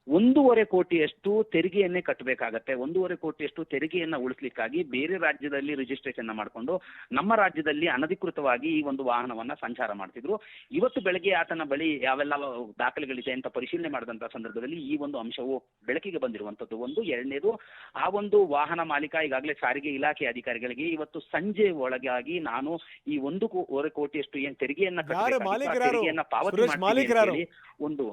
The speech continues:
Speaker 1: ಮನವಿಯನ್ನ ಕೂಡ ಮಾಡಿರುವಂತದ್ದು. ಮನವಿ ಮಾಡಿರುವಂತ ಹಿನ್ನೆಲೆಯಲ್ಲಿ ಸಾರಿಗೆ ಇಲಾಖೆ ಅಧಿಕಾರಿಗಳು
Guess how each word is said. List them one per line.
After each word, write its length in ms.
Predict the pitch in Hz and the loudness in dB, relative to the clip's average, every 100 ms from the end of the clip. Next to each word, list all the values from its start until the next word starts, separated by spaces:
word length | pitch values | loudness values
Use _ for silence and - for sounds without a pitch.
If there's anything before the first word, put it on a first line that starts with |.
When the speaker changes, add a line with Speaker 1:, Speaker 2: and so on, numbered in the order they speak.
| - _ _ - | -8 _ _ -10
Speaker 1:
ಮನವಿಯನ್ನ 480 | 120 139 214 233 196 | -2 0 2 2 2
ಕೂಡ 180 | 180 143 | 0 0
ಮಾಡಿರುವಂತದ್ದು. 680 | 123 120 120 113 131 196 226 | 0 0 -4 -4 0 2 2
ಮನವಿ 520 | - 131 160 220 240 | 0 0 0 2 2
ಮಾಡಿರುವಂತ 460 | 185 160 156 156 | 2 0 -2 -2
ಹಿನ್ನೆಲೆಯಲ್ಲಿ 600 | 135 139 165 143 120 143 170 | -2 -2 -2 -4 -6 -6 -4
ಸಾರಿಗೆ 340 | 131 139 160 | -2 -2 -4
ಇಲಾಖೆ 320 | 143 143 139 | -4 -4 -4
ಅಧಿಕಾರಿಗಳು 520 | 120 123 117 117 147 | -10 -8 -8 -6 -6